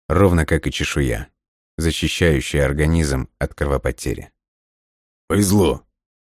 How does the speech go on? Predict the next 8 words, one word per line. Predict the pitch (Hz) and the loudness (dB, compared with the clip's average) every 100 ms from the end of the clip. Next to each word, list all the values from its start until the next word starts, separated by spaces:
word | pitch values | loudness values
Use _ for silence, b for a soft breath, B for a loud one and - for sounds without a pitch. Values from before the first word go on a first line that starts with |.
| _ | _
буркнул | 78 78 85 73 - 69 | -4 -2 0 -2 -4 -4
Сергей, | - 78 78 95 90 | -2 -2 2 2 2
когда | 71 65 71 | 0 0 0
Лесков | 67 65 - 87 - - _ _ | 0 -2 -2 -2 -2 -8 _ _
протянул | 73 73 73 78 69 | -4 -2 0 2 0
ему | 67 67 | 0 -2
обратно | 67 69 67 64 | 0 0 -2 -4
пистолет. | - - - 123 - | -10 -10 -6 -6 -8